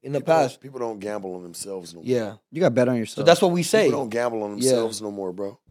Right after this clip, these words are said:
Speaker 1: Invest
Speaker 2: They
Speaker 1: in
Speaker 2: don't.
Speaker 1: yourself, invest in people. I invest in somebody beca-, because based off their drive. That's how I know they'll be successful.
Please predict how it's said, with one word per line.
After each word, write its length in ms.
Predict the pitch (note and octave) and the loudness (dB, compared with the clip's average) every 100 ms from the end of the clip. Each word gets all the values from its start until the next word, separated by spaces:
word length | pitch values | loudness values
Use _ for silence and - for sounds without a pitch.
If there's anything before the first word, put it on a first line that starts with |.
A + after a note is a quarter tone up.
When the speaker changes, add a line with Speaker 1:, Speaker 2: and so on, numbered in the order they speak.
| - _ _ _ _ | -20 _ _ _ _
Speaker 1:
Invest 320 | C#3 E3 F#3+ | 4 6 6
Speaker 2:
They 60 | G3+ | 4
Speaker 1:
in 20 | |
Speaker 2:
don't. 60 | |
Speaker 1:
yourself, 340 | F3+ E3 G3 E3+ | 2 4 4 4
invest 400 | C#3+ C#3+ C#3+ - | -2 -2 -4 -6
in 80 | A#2+ | -10
people. 400 | D3 A#2+ G#2+ _ _ _ _ _ _ _ _ | -10 -8 -10 _ _ _ _ _ _ _ _
I 120 | D3 | 2
invest 260 | E3+ F3 F3 | 6 6 4
in 80 | D#3+ | 0
somebody 320 | E3+ E3 D#3+ | 4 4 4
beca-, 340 | C#3+ D3+ B2+ - C#3 | 0 -6 -8 -12 -12
because 280 | C3+ C#3+ | -4 -4
based 300 | A#2 C#3+ C#3+ | -4 -2 0
off 140 | D3 C3 | 0 -2
their 120 | A#2 | -6
drive. 320 | G#2+ C3 B2 A2 | -2 0 0 2
That's 160 | C#3+ | 2
how 200 | D#3+ D3 | 6 6
I 60 | B2+ | 6
know 180 | C3+ C#3+ | 2 0
they'll 100 | B2+ | 0
be 100 | A#2 | -6
successful. 680 | A2 - C3+ C3 A2+ G#2 | -12 -4 -4 -4 -10 -12